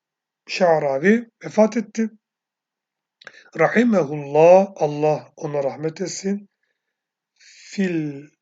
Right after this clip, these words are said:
fi, fis sabi'a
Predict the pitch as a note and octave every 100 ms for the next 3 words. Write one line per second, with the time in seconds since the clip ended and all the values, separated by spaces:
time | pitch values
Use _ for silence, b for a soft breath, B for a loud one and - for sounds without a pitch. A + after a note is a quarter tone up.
0 | _ _ _ - - - F#3 E3 D#3+ D#3+
1 | E3 _ _ _ _ _ _ G#3+ G3 -
2 | - D#3+ D#3+ D#3+ A3 B3 A#3 A#3+ A#3+